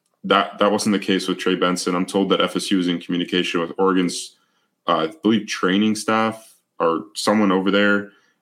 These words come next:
and they got some pretty positive reviews of, of how, uh,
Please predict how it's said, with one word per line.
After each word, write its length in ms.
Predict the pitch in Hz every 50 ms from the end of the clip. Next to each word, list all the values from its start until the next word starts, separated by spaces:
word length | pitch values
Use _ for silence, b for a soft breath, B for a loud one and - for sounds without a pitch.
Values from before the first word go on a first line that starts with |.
| B _ -
and 400 | - 90 85 85 82 80 76 - - _ _ _ _
they 80 | 95 98
got 240 | 98 107 - - -
some 160 | 113 98 92
pretty 340 | - 107 98 95 90 82 -
positive 580 | - - - 98 92 90 90 90 90 85 - 85
reviews 500 | 82 78 82 85 82 82 80 80 78 80
of, 180 | 80 78 78 - - _ -
of 220 | 87 85 80 76 -
how, 380 | - 85 85 82 80 78 78 - - _ _ _ _ _ _ _ _ -
uh, 320 | 85 85 78 76 78 80